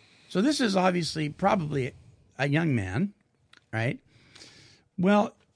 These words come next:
<laughs> he took it home to his mom on Valentine's Day,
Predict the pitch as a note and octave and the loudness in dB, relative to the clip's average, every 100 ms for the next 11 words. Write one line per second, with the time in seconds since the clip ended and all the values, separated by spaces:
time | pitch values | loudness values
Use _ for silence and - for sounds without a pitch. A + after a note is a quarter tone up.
0 | _ _ _ _ - C#3+ - - - _ | _ _ _ _ 2 2 2 -10 -20 _
1 | - - _ _ - - _ - - - | -20 -20 _ _ -20 -20 _ -20 -20 -20
2 | - - A3+ - - - - A#3 G#3+ B3 | -2 2 2 2 2 2 2 6 8 6
3 | A#3 G#3+ G#3+ G3 D#3+ F3+ G3+ G#3 D#3+ C#3+ | 2 0 0 0 2 4 6 6 6 2
4 | E3+ - _ _ - E3+ F3 F#3 G#3 F3+ | -2 -6 _ _ -2 0 4 4 4 2
5 | D3+ C#3+ A#2+ A#2 B2 A#2 A#2 B2+ | 0 0 0 0 0 0 0 -2